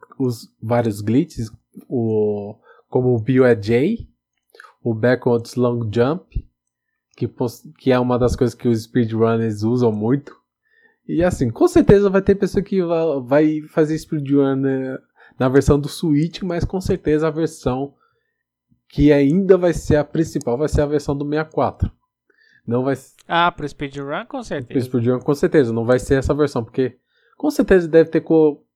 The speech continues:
Speaker 1: vai, deve ter consertado alguns bugs, glitches, exploits. A mesma coisa deve ser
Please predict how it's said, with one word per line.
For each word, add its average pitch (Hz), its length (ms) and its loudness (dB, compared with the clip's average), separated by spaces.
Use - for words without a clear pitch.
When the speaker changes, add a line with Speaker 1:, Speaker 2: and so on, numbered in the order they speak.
Speaker 1:
vai, 139 180 -2
deve 151 140 6
ter 151 180 -4
consertado 151 480 -2
alguns 131 400 -4
bugs, 113 500 0
glitches, 117 440 -4
exploits. 127 880 -4
A 170 80 -2
mesma 247 280 2
coisa 180 280 2
deve 175 180 0
ser 165 400 -4